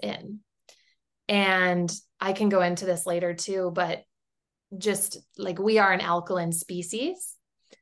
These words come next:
So our blood sits at a seven point four P H. And in order to bring the body out of inflammation, we have to bring it back to its, like, original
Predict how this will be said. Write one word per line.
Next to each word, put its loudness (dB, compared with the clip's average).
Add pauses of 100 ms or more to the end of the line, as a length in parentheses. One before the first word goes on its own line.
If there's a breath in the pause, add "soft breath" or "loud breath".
(240 soft breath)
So 6 (440)
our 0
blood 2
sits -6
at 0
a -2
seven -4
point -8
four 0
P -8
H. -8 (120)
And 0 (220)
in -6
order 4 (180)
to -2 (1040)
bring 4
the 4
body 0 (360)
out 4
of 2
inflammation, -2 (320 loud breath)
we 2
have 4
to -4 (240)
bring 2
it 2
back -2
to -4
its, -2
like, -4
original 0